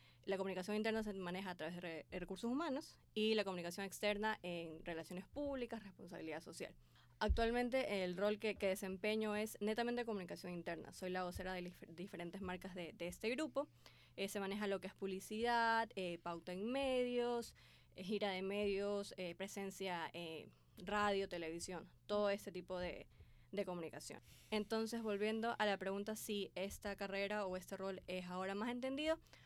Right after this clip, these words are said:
yo creo que todavía le falta mucho, porque antes de estar en este grupo yo trabajaba en una empresa multinacional, eh, como es Almacenes Tía, tiene, eh, otras empresas a nivel internacional también, y aún así, siendo una multinacional,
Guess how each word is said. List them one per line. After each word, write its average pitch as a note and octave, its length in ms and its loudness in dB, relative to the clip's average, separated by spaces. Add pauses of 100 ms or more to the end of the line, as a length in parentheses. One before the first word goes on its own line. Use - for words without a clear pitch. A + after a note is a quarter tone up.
(140)
yo B3 80 0
creo D4 140 4
que F4+ 60 0
todavía B3 220 4
le B3+ 120 0
falta F#3+ 640 -2
mucho, F#3+ 320 -4
porque F#3 720 -2 (240)
antes A3 300 -2
de A#3 40 -2
estar A3 260 2
en A3 100 2
este A3+ 200 -2
grupo B3+ 280 -2
yo G3+ 160 0
trabajaba G3+ 840 -2
en F#3+ 120 -4
una F#3+ 200 -4
empresa F#3+ 260 -4
multinacional, G3 800 0 (280)
eh, E3+ 120 -8
como F3 220 -8
es F3 80 -8
Almacenes F3+ 460 -8
Tía, B3 340 0
tiene, F3 380 -6 (400)
eh, E3+ 420 -4 (280)
otras F#3+ 260 -4
empresas F#3 440 -4
a F3+ 60 -2
nivel E3+ 280 6
internacional F#3 520 -4
también, C#4 420 0 (300)
y A3+ 280 -4
aún A3+ 300 2
así, D#4+ 380 -2
siendo G#3+ 240 -2
una A#3 140 0
multinacional, G#3+ 760 -2